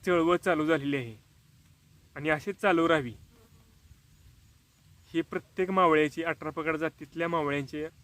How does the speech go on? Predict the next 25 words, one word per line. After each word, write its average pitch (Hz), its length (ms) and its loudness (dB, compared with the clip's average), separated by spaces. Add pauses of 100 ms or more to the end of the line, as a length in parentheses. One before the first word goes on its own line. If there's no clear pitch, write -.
(100)
त्यांच्या 147 220 -6
वंशजांची 165 680 -4
इच्छा 165 320 -4
आहे, 123 180 -4
मनापासूनची 165 760 -6
इच्छा - 260 -14
आहे. 113 100 -16 (1160)
आणि 139 280 -8
हे 175 400 -4 (1040)
चळवळ 180 340 2 (120)
तोपर्यंत 220 380 0
चालू 208 300 2
राहील 139 200 -2 (760)
जोपर्यंत 170 560 -4 (1500)
हे 143 60 -10
गड 160 260 2
किल्ले 160 280 -2 (460)
पुन्हा 156 260 0
एकदा 156 340 0 (880)
भगव्या 151 440 -4
जरीपटक्याच्या 151 680 -6
निशाणानं 151 440 -8
फडकत 147 380 -10
राहणार 139 300 -6
नाहीत, 135 320 -8